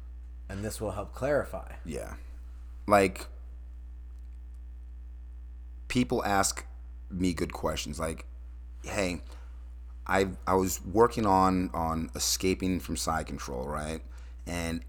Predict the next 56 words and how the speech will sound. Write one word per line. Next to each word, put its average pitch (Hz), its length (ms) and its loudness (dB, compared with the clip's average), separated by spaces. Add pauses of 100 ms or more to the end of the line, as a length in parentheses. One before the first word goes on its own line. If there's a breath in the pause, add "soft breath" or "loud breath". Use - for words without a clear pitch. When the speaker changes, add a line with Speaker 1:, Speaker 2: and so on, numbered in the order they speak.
Speaker 2:
every 98 280 4
time 95 580 6
I 82 140 -2
make 90 320 4
enough 87 160 0
space 98 760 4
and 85 120 -4
I 85 120 -2
put - 300 -6
my, 85 400 -2
my 82 160 -6
shin 117 340 2
shield 92 320 2
in 85 140 4
on, 80 200 0
on 80 120 -4
the 80 80 -2
bottom 82 360 4
leg 95 220 6
and 87 80 0
I'm 85 80 0
trying 87 220 0
to 87 60 0
get 90 120 -4
my 90 120 -4
top 87 320 2
hook 101 180 2
in, 85 60 2
I'm 82 100 0
addressing 80 340 0
the 80 80 -6
top 82 180 2
arm, 95 360 6 (440 loud breath)
you 95 120 0
know, 87 340 4
my 87 160 6
opponent 95 540 0
keeps - 640 -2 (680)
crocking 107 560 6
me. 78 180 -4
They 80 140 -4
keep 98 320 -2
getting 98 100 2
the 87 60 0
shoulder 90 300 4
back 85 200 2
to - 80 -8
my 85 100 2
jaw 92 320 4
and 87 100 4
they 85 40 0
keep 90 160 -2
flattening 85 500 0
me 85 120 0
out. 95 240 6
Or, 101 280 8